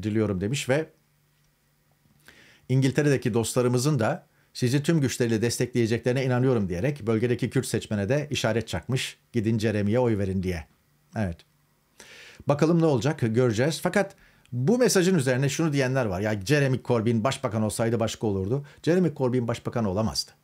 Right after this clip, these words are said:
Neden olamayacağını zaten zamanla göreceksiniz. Çünkü İşçi Partisi iktida-, iktidarı yaklaşıyor. Çok baskın bir iktidar. The Times'ta bugün birinci sayfada,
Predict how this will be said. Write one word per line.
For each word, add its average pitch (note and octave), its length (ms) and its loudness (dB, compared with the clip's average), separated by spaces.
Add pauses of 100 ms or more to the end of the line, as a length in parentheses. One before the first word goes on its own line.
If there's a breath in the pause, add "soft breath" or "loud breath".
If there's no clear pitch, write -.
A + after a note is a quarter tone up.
(880)
Neden B2 200 2
olamayacağını F#2+ 560 -2
zaten G#2 280 -4
zamanla G2 360 -2
göreceksiniz. F#2 800 -6
Çünkü B2+ 240 -4
İşçi - 200 -4
Partisi F#2+ 340 -6
iktida-, G#2 300 -4
iktidarı G#2 400 -2
yaklaşıyor. G#2 460 -2
Çok A2+ 180 -6
baskın A3 300 -2
bir G3+ 60 2
iktidar. G#2 320 -2
The C3 100 -2
Times'ta C3+ 400 0
bugün C#3+ 260 0 (420 loud breath)
birinci D3+ 280 4
sayfada, C#3 520 0